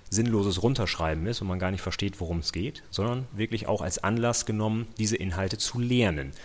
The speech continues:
und den Auszubildenden zu vermitteln, worum es da eigentlich ging. Und da geht es dann nicht nur um technische Begriffe,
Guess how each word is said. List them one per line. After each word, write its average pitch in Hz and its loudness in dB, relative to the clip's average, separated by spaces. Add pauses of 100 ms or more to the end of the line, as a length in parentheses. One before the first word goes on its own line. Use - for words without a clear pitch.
(120)
und 107 0
den 107 0
Auszubildenden 101 0
zu 90 -6
vermitteln, 95 -2
worum 87 -2
es - -2
da - -4
eigentlich 90 -4
ging. 80 0 (580)
Und 98 -2
da 98 2
geht 113 4
es 107 2
dann 101 2
nicht 110 2
nur 107 2
um 165 -2
technische 127 0
Begriffe, 135 2